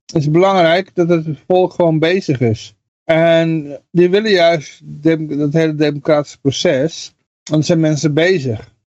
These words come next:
Kijk, hun, o-, hun overheersen het, eh, dem-, eh, de, de eindresultaten wel.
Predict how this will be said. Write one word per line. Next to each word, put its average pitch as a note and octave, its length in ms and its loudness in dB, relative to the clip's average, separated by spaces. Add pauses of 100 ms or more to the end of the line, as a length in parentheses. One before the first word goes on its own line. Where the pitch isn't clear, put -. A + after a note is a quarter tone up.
Kijk, C#3+ 160 0
hun, F3 240 2
o-, D#3+ 380 2
hun E3 320 0
overheersen D3+ 800 0
het, C3 180 -2
eh, C3 260 4
dem-, B2+ 300 -4
eh, - 80 -10 (100)
de, C3 520 0
de B2+ 60 2
eindresultaten B2+ 1080 0
wel. C3 360 2